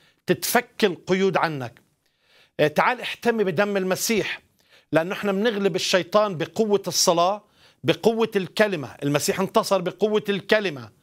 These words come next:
وأيضًا بدم الرب يسوع المسيح. اوعك تنخدع. يقول لك: "دم المسيح". أيوة، دم المسيح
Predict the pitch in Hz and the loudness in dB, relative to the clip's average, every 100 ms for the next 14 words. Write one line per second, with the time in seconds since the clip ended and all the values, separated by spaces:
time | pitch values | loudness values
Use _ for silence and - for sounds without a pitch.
0 | _ _ - _ 156 165 226 214 196 185 | _ _ -20 _ 0 2 0 2 0 0
1 | 165 143 196 185 175 175 127 160 - 180 | 0 0 2 0 2 0 -2 -2 0 0
2 | 165 175 165 147 - 135 - - 277 262 | 0 -2 -4 -4 -4 -8 -2 0 2 0
3 | 226 247 _ 220 202 - 233 190 135 - | 0 -2 _ -4 0 0 2 2 -2 -10
4 | - - - 190 185 131 220 247 226 240 | -20 -16 0 2 2 2 0 0 -4 -2
5 | 202 202 240 226 - 233 247 220 220 240 | -2 -2 -2 -4 -2 -2 0 -2 -2 -2
6 | 220 208 - 240 240 | -4 -4 -4 -2 -2